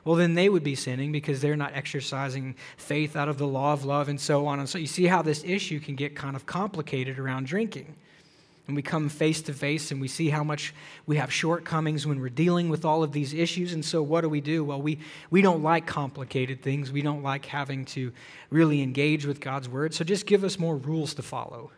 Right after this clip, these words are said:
right? That's what has happened in many parts of the South. These rules get put up because we don't really know how to exercise Christian freedom. We don't wanna be mature or whatever. And I'm not trying to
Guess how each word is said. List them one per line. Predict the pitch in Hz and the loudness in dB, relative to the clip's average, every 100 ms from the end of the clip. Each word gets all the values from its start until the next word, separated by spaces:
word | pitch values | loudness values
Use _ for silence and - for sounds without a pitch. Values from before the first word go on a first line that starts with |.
| _ _ _ _ _ _ _ _ | _ _ _ _ _ _ _ _
right? | 139 151 160 180 - - - - _ _ _ | -2 2 2 -2 -14 -20 -20 -20 _ _ _
That's | - - - - _ _ _ 143 123 | -4 -4 -6 -12 _ _ _ -14 -8
what | 139 | -6
has | 131 143 | -6 -6
happened | - 175 180 131 120 123 - _ - | -4 -4 -4 -8 -10 -12 -18 _ -8
in | 139 131 | -6 -2
many | 143 156 127 | -2 -2 -6
parts | - 127 127 127 | -6 -8 -8 -14
of | 117 | -12
the | |
South. | 127 - 156 135 | -10 -6 -4 -6
These | - 131 127 | -8 -10 -10
rules | 156 190 170 135 | -4 -2 -2 -4
get | 151 | -8
put | - 147 | -6 -4
up | 151 160 | -2 -2
because | 156 - 139 | -4 -4 -4
we | 139 | 0
don't | 165 160 | 0 0
really | 156 139 | -2 -2
know | 135 151 | -2 -2
how | 135 135 | -2 -4
to | 135 | -6
exercise | 131 - - 131 131 | -8 -8 -8 -8 -10
Christian | - 147 - 123 120 | -4 -4 -4 -10 -12
freedom. | - 170 156 147 147 - - - | -6 -4 -2 -2 -4 -10 -20 -14
We | - | -2
don't | 147 143 | 0 2
wanna | 147 170 | 2 0
be | 151 147 | 0 -2
mature | 139 131 - 143 135 | -4 -4 -2 -2 -2
or | |
whatever. | 127 131 147 143 131 | -4 -4 -2 -2 -4
And | 131 | -6
I'm | 156 | -4
not | 160 151 | -6 -6
trying | 160 147 | -6 -4
to | 131 | -6